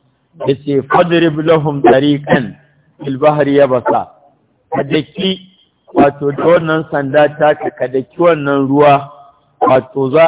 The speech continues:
a sami hanya kwandagas a wannan cikin ruwa ɗin shi ne yabasan. Ruwa ne wanda kowa ya sani kogi ne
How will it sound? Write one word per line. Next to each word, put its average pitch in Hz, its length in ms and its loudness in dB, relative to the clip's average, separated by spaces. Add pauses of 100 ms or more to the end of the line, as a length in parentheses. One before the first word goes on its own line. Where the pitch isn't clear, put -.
a 147 80 -8 (100)
sami 139 260 -4
hanya 147 400 -2
kwandagas 123 680 -2 (760)
a 131 80 2
wannan 143 440 0
cikin 147 320 -8
ruwa 147 280 2
ɗin 131 140 -8
shi 147 160 -10
ne 135 200 -2
yabasan. 139 640 0 (680)
Ruwa 175 320 2
ne 160 340 -4 (360)
wanda 165 340 0
kowa 165 280 2
ya 165 140 0
sani 165 260 -2
kogi 131 520 -6
ne 117 180 -10